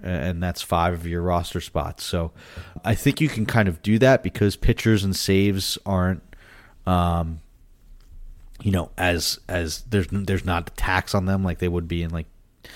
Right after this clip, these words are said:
T G F B I or the main event, because you can get your points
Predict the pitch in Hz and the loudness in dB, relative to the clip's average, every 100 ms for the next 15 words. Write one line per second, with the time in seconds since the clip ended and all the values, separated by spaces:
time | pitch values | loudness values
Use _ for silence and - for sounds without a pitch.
0 | - - - - - 92 92 87 98 90 | -20 -20 -20 -6 0 2 2 0 2 4
1 | 87 90 85 85 87 82 90 90 - 90 | 4 2 0 0 0 0 -2 -2 -4 -4
2 | 78 - - _ _ _ - 90 80 82 | -4 -8 -12 _ _ _ -12 -10 -8 -4
3 | 85 87 - 90 82 - - | -4 -4 -4 -4 -4 -6 -8